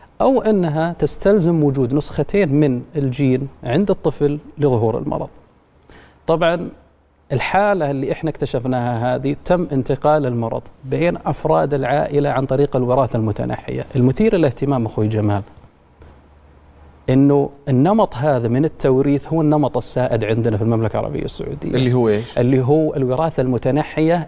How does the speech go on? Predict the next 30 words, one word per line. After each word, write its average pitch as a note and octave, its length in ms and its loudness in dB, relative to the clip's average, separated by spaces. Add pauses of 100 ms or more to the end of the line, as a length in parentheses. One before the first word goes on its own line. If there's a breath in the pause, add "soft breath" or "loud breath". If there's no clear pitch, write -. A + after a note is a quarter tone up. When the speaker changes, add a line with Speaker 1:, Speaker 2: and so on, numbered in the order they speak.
Speaker 1:
اللي D3+ 340 2
ينتج D#3+ 440 0
في - 220 -6
الغالب D#3 600 0
عن C#3 300 -4
زواج B2 380 0
الأقارب. - 540 -8
Speaker 2:
مم. G2 200 -2 (320 loud breath)
Speaker 1:
لأنه C3+ 180 0
كل D3+ 160 -2
ما D#3 140 2
زادت C#3 440 0
اللي B2+ 160 -2
هو B2 200 0
القرابة B2+ 540 0
ما C#3 140 -2
بين C#3 200 0
الزوجين، B2+ 540 -2
زادت D#3+ 520 0
نسبة - 320 -6
توريث B2 440 2 (800 soft breath)
المرض C3 880 0
بالنسبة A#2 460 0 (240)
للأطفال. A#2 520 -4 (200)
Speaker 2:
إي، C3+ 180 0 (200)
بس A#2 200 -6
أنت B2+ 80 -6 (180)
قلت C3 260 -4
قبل A2 140 -2
شوي B2+ 380 -2